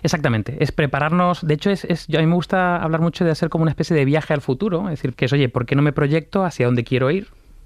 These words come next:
Vale, veo exactamente qué, qué es lo que he tenido que conseguir para poder llegar ahí, volver al presente y trazar un plan de acción. Pues lo mismo con las empresas, con los países o con la humanidad en general.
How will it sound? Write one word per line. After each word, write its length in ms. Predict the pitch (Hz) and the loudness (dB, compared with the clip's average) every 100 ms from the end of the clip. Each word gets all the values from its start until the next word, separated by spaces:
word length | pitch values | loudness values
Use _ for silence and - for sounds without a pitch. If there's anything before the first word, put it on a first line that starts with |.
| - - | -20 -4
Vale, 220 | 147 127 | 0 2
veo 220 | 123 131 | 2 2
exactamente 640 | 131 143 127 151 147 120 110 - - - | 0 -2 0 2 2 0 -4 -14 -20 -4
qué, 220 | 143 147 | 0 0
qué 200 | - - | -2 -2
es 100 | 156 | 0
lo 80 | 175 | 0
que 80 | 151 | 0
he 20 | |
tenido 220 | 160 160 | 2 0
que 160 | 151 131 | 0 -2
conseguir 580 | 151 135 - 135 170 131 | 0 0 0 0 0 0
para 160 | 117 | -2
poder 200 | 113 120 | 0 0
llegar 220 | 135 143 | 2 0
ahí, 200 | 170 233 - - - | 0 -2 -6 -10 -2
volver 320 | 120 123 131 | 0 2 0
al 100 | 135 | 0
presente 400 | 143 165 175 202 | -2 -2 0 0
y 60 | |
trazar 280 | 147 123 135 | -2 -2 0
un 120 | 123 | 0
plan 180 | 120 110 | -2 -4
de 60 | 104 | -6
acción. 340 | - 120 101 - - - | -6 -8 -8 -12 -20 -6
Pues 160 | 139 127 | 0 2
lo 60 | |
mismo 180 | 131 147 | 4 4
con 120 | 151 | 2
las 120 | 151 147 | -2 0
empresas, 680 | 143 202 - 208 214 - | 0 -2 -2 0 -2 -4
con 320 | - - 110 | -12 -8 -4
los 160 | 107 - | -4 -4
países 680 | 110 139 190 - 208 214 - | -2 0 0 -2 0 0 -2
o 220 | 110 107 | -2 -2
con 200 | - 104 | -2 -2
la 80 | 107 | 0
humanidad 360 | 107 104 107 107 | 0 0 0 -2
en 60 | |
general. 380 | - - - | -4 -6 -6